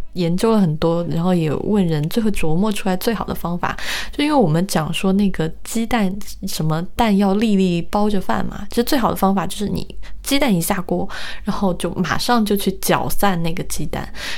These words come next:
然后这个时候你不用担心它那个美纳反应不充分啊，就是没有焦香啊，不用担心。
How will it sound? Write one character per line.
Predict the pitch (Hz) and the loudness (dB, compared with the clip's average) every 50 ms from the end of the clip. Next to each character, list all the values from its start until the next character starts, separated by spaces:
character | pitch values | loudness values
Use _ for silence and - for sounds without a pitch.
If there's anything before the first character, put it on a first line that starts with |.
| - - | -4 0
然 | 220 220 | 2 2
后 | 254 | 2
这 | - 349 | 2 2
个 | - 262 | 2 2
时 | 226 - - | 2 2 4
候 | 196 220 | 4 4
你 | 214 180 156 | 4 4 2
不 | - - | 2 2
用 | 185 233 247 214 | 2 2 2 2
担 | 202 208 196 202 208 | 2 2 2 2 2
心 | 196 - 202 202 202 | 2 2 2 2 2
它 | - - 202 190 190 190 | 0 0 0 0 0 0
那 | 185 190 190 175 | 0 0 0 -2
个 | - - - 175 | -2 -4 -4 -2
美 | 170 151 - | -2 -2 0
纳 | 190 208 208 185 | 2 2 2 2
反 | - - 147 156 | 2 0 0 0
应 | 175 190 | 2 2
不 | 202 208 | 2 2
充 | 202 - 202 196 202 | 2 2 2 2 2
分 | 202 - 208 196 | 2 2 2 2
啊， | 190 180 165 165 | 2 2 0 -2
就 | 170 - | -2 0
是 | 196 196 | 0 2
没 | 185 185 | 2 4
有 | 185 175 | 2 2
焦 | 170 - 190 185 196 196 | 2 2 2 2 2 2
香 | - 214 196 196 | 0 0 0 0
啊， | 196 185 165 - | 0 0 -2 -2
不 | 180 - 170 | -2 0 0
用 | 190 190 | 2 2
担 | 180 160 151 | 0 0 -2
心。 | 160 - - - 208 | -4 -4 -6 -6 -6